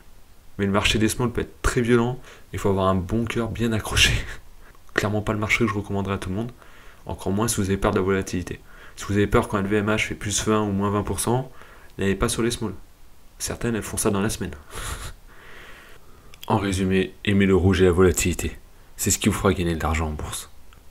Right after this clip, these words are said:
Car la bourse, c'est le seul endroit où quand on vous propose le même produit moins cher, les gens n'en veulent pas.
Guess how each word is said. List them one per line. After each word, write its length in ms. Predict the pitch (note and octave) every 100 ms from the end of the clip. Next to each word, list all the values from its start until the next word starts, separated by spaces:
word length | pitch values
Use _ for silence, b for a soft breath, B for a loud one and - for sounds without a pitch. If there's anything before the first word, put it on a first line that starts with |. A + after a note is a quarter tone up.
| - -
Car 180 | - F#2+
la 100 | G2
bourse, 300 | G2 G#2 -
c'est 200 | - G#2
le 80 | F#2
seul 240 | - A2
endroit 360 | G#2 F#2 F#2+ -
où 60 |
quand 220 | G2+ -
on 100 | A#2+
vous 180 | G#2 F2+
propose 540 | F2 - - G#2 F#2+ -
le 80 |
même 220 | E2+ G#2 A#2
produit 360 | G#2+ G2 F#2+
moins 220 | F2 F#2
cher, 400 | G2+ - A2 G#2+ -
les 100 | F#2
gens 140 | F#2+
n'en 100 | F#2
veulent 140 | E2+ D#2+
pas. 180 | -